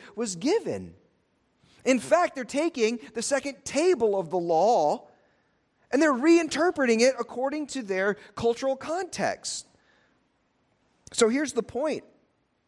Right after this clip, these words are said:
Whereas in verses one through eight, we see that they are adding to the commands of Scripture with their tradition, now they are subtracting from the clear commands of Scripture. It is the Scriptures rejected here.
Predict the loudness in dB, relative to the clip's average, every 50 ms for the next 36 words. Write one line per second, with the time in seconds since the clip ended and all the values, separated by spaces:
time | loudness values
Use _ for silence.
0 | _ _ 0 2 2 4 2 2 0 0 -2 2 2 2 2 2 -2 -4 -4 -2
1 | 0 0 0 0 -2 -4 -4 -4 -2 0 2 2 2 2 0 -2 -6 -10 -14 -14
2 | -16 _ _ _ _ -20 -20 -6 -2 -2 0 2 2 0 0 4 4 4 4 4
3 | 2 2 2 2 2 0 -4 -6 -8 -8 -8 -6 -6 -4 -4 -4 -4 -6 -8 -10
4 | -10 -6 -6 -6 -6 -6 -6 -6 -4 -4 -4 -4 -6 -6 -6 -6 -4 -2 -2 -2
5 | -2 -6 -6 -8 -8 -10 -14 -20 -20 _ _ _ -6 -2 -2 0 0 0 0 2
6 | 2 2 2 2 -2 -4 -8 -8 -8 -12 -6 -4 -2 -2 -2 -4 -4 -4 -4 -4
7 | -4 -8 -12 -20 _ -6 -4 -2 -2 -4 -6 -6 -6 0 0 0 0 0 -4 -4
8 | -2 0 0 0 0 -2 -4 -6 -8 -10 -12 -14 -20 -20 _ _ _ _ _ -8
9 | -8 -8 -6 -2 -2 -2 -2 -4 -10 -10 -10 -12 -14 _ _ _ _ _ _ _
10 | _ _ _ _ _ _ _ _ _ _ _ _ _ _ _ -2 0 2 4 4
11 | 2 2 2 -2 -4 -4 -4 -2 -2 -2 -2 -2 -4 -4 -2 -2 -4 -6 -8 -10
12 | -10 -12 _ _ _ _ _ _ _ _ _ _ _ _ _ _ _ _ _ _
13 | _ _ _ -4 -2 -2 2 2 0 0 0 -6 -8 -8 -8 -8 -8 -10 -10 -10
14 | -10 -14 -20 -20